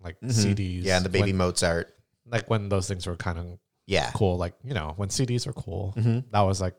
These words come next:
Speaker 1: a big thing about that. But she tries to get, Linda tries to get her whole family to go to the symphony to make her kids, who are kinda dumb, which is proven fact,
Speaker 2: Mm-hmm.
Speaker 1: smarter, which I feel like it's a little too late now. They're probably in the, what, like,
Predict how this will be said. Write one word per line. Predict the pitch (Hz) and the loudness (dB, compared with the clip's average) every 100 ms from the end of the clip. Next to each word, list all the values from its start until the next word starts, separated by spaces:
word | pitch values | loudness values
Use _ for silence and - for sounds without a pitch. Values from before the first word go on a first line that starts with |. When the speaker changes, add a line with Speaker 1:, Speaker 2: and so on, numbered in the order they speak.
| _ | _
Speaker 1:
a | - 98 | -4 -2
big | 92 - | -2 -2
thing | 92 87 | -6 -4
about | 87 85 - | -6 -6 -6
that. | 82 87 | -4 2
But | - 143 120 - _ _ _ _ _ _ _ - | 6 6 6 -4 _ _ _ _ _ _ _ -2
she | - 123 | 0 6
tries | 127 117 - | 8 8 4
to | 123 | 0
get, | 104 104 98 - - - | 2 2 2 -2 -4 2
Linda | 156 143 101 | 4 4 2
tries | 107 98 | 0 -2
to | 98 | -4
get | 92 | -2
her | |
whole | 90 90 | -2 -2
family | 101 90 85 | -4 -6 -10
to | |
go | 85 | -8
to | 80 | -6
the | 82 | -4
symphony | 90 - 80 80 | -6 -6 -10 -10
to | - | -10
make | 90 85 - | -10 -10 -12
her | 87 | -8
kids, | 95 87 80 - | -6 -6 -8 -8
who | 104 | -6
are | 90 | -6
kinda | - - 156 170 | -8 -6 -6 -2
dumb, | 113 90 110 _ - | -2 -2 -8 _ -18
which | 95 - | -14 -12
is | 90 87 - _ _ _ _ | -12 -12 -18 _ _ _ _
proven | - 135 135 127 | 0 2 0 0
fact, | 135 85 - 127 | -2 -2 -2 0
Speaker 2:
Mm-hmm. | 117 107 120 - _ _ - | 2 2 -2 -10 _ _ -8
Speaker 1:
smarter, | 117 85 76 - _ _ _ 120 | -6 -6 -8 -18 _ _ _ -20
which | 110 - | -10 -6
I | 113 107 | -2 0
feel | 143 | 4
like | 131 107 | 4 4
it's | - | 0
a | 104 | 2
little | 95 | 2
too | - 95 | 0 -2
late | 87 - | -2 -4
now. | 80 82 | -8 -8
They're | 90 | 0
probably | 113 107 101 | 4 4 2
in | 95 | 0
the, | 90 | -4
what, | 85 82 80 | -2 -4 -4
like, | 82 | -12